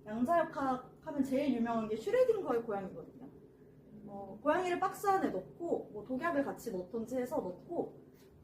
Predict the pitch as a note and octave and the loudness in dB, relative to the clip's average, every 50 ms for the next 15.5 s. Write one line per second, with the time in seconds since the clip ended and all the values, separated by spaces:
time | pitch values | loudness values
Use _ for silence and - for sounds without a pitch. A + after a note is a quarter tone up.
0 | - - F4+ E4+ C4+ B3+ - - C4 B3+ C4 C4+ C4+ C4+ C4 B3+ B3+ A#3 A#3+ - | -12 -8 -2 2 2 2 2 2 2 4 4 6 6 6 6 6 6 4 2 -4
1 | - C4+ D#4 G4 - - E4 - D4+ D4 D4 D#4 D4+ D#4+ D#4 - C#4 C4+ - B3 | -6 -2 -4 -4 -2 -4 -8 -8 -6 -6 -4 -2 -2 -2 -2 -4 -8 -8 -4 0
2 | A#3+ A#3+ A#3 A3+ A3 G#3 G3 F#3 F#3 A#3 A#3 A3+ A3 G#3 - F#3 - - F#3+ - | 4 4 4 4 4 2 0 0 0 0 0 0 0 -2 -6 -6 -12 -14 -16 -12
3 | - B3+ A#3+ F#3+ F#3 A3+ B3 C4+ D4+ C#4 C4 A#3+ G#3 G#3+ B3 - C4+ F#4 - - | -6 -6 -6 -4 -2 0 2 2 4 4 2 2 2 -2 -2 -2 -2 -2 -4 -6
4 | - - C4 C4 - B3+ B3+ C4 B3+ B3 C4 F4+ G#4 A4 - - C#4+ D4+ E4 F#4 | -10 -8 -8 -4 0 2 4 4 4 4 2 0 -2 -4 -8 -12 -8 -2 2 2
5 | D#4 - C4+ B3 B3 C4 F4+ F#4 E4+ D#4 B3+ A#3+ A#3+ B3 A3 - - G#3 F3+ D#3 | 2 4 6 6 6 6 4 2 0 2 2 2 0 -2 -4 -4 -8 -10 -10 -10
6 | - - - - - B3+ B3 D4 D#4+ - - C4+ C4 C4 C4+ C#4 E4 G4 - - | -14 -16 -16 -10 -6 -6 -6 -4 -6 -4 -2 0 0 0 2 0 0 0 0 -4
7 | - - F#4 F4+ F#4 F#4+ E4+ D4+ C#4+ - F#3+ F3 - - - - - - - - | -8 -8 -6 -6 -4 -6 -6 -6 -8 -8 -8 -12 -12 -14 -20 -20 -20 -12 0 4
8 | B3+ C4 C4 E4 E4+ D#4+ C4+ B3+ C4 C4 A3+ - - G3 - C#4 C#4 C4+ - - | 4 4 4 4 0 2 2 2 2 2 0 -2 -4 -6 -6 -4 -4 -2 -2 -2
9 | G4 G4 - F#4+ E4+ D4+ A3 G3 G#3 A#3+ B3+ C#4+ C#4 B3+ G#3 G#3+ - A#3 A3 A3 | -4 -4 -4 -4 -2 0 2 4 4 4 4 2 0 -4 -4 -2 0 0 0 0
10 | G3 G3+ B3 C#4+ - - - - - - - F4+ D4+ - C4+ C4+ B3+ F4 E4 - | 0 -4 -4 -4 -6 -8 -14 -18 -20 -12 -8 -8 -6 -6 -4 -2 -2 0 0 0
11 | C#4 A3+ A3 A3+ A3+ A3+ - B3 A#3 A3+ - - - - A3 A3 A3 - - - | 0 0 0 0 -2 -4 -4 -4 -6 -6 -6 -8 -12 -6 -2 -2 -2 -2 -4 -2
12 | G4 G#4 G#4 - - A4+ A4 - F#4+ A3 - - - A3+ G#3+ G3+ F#3 F#3+ G3 G3 | -2 -2 -2 -2 -4 -6 -6 -4 -6 -8 -8 -8 -6 -2 -2 0 0 -2 -2 -4
13 | G3 G3+ G#3 C4+ E4+ F#4+ G4 - - - - - - - - - - A#3 A#3 A#3 | -6 -8 -8 -6 -6 -6 -6 -8 -18 -20 -20 -20 -20 -20 -20 -18 -14 -10 -2 0
14 | A3+ G#3 G3 F#3+ G3+ A3 B3 B3 A#3 A#3 A3+ A3+ A#3+ C#4 - G3 F#3 - D4 B3+ | 0 2 2 0 0 0 0 2 4 4 2 2 2 -2 -4 -4 -6 -2 -2 -2
15 | A3 G3 F#3+ F#3+ G3+ C#4 F4 - - | -2 -2 -4 -4 -4 -4 -4 -4 -8